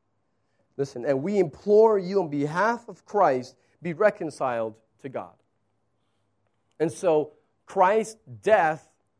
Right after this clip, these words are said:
his substitutionary death, where he paid the price, he endured our guilt and shame and sin, has made it possible for us to be reconciled, to be close to him, and then experience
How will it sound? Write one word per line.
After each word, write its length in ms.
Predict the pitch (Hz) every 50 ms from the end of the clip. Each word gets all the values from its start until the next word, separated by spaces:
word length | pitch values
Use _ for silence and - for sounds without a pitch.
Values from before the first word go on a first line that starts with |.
| _ _ _ _ _
his 140 | 165 156
substitutionary 960 | - - 220 226 226 - 175 - - 220 226 160 - 196 190 180 180 170 160 147
death, 540 | 127 113 196 202 190 156 151 175 185 - _ _ _ _ _ -
where 120 | 160 160
he 180 | 147 - 202 220
paid 380 | 165 - - 208 214 220 175
the 80 | 202 208
price, 520 | 170 - 196 170 151 156 175 208 208 - - _ _ _ _
he 300 | _ - 208 220 226 226
endured 400 | 226 220 165 160 190 190 196 190
our 120 | 208 202
guilt 440 | 160 - - 165 170 180 180 180 - _ _ -
and 140 | 180 185
shame 520 | 180 - - 190 170 156 151 160 170 175 170 - _ _ -
and 140 | 165 170 165
sin, 560 | - - 208 196 170 160 160 175 190 190 175 _ _ _ _ _ _ _ _ -
has 200 | 190 185 139 143
made 180 | 185 196 190
it 140 | 180 175 -
possible 840 | - 165 - 247 269 - - - 226 151 147 156 165 190 196 - _ _ _
for 300 | _ _ - 180 185 190
us 160 | 208 208 202
to 80 | - 226
be 320 | 170 113 208 214 220 - _ _ _ -
reconciled, 880 | 139 254 277 269 269 - 196 175 156 - - 190 165 147 135 123 123 - _ _ _ _
to 80 | - 185
be 240 | 156 220 226 214
close 680 | 220 - - - - - - 240 214 233 247 277 - -
to 140 | - - 190
him, 440 | 165 156 165 175 151 135 123 120 120 _ _ _ -
and 160 | 202 196 202
then 100 | 226 226
experience 680 | 220 180 - - 247 247 254 247 254 262 254 175 -